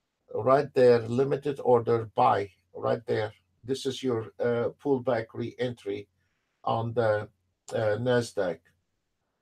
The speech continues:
This is exactly where it is your re-entry point on the NASDAQ, folks.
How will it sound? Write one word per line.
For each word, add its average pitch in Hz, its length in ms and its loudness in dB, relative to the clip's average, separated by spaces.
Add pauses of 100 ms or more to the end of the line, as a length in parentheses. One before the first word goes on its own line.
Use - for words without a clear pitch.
(240)
This 135 320 -2
is - 400 0 (1080)
exactly 120 960 0 (480)
where 123 500 4
it 113 200 -6
is 127 220 4
your 123 200 -2
re-entry 117 680 -6
point 110 440 -4
on 107 220 -8
the 101 120 -4
NASDAQ, 107 460 -6
folks. - 500 -8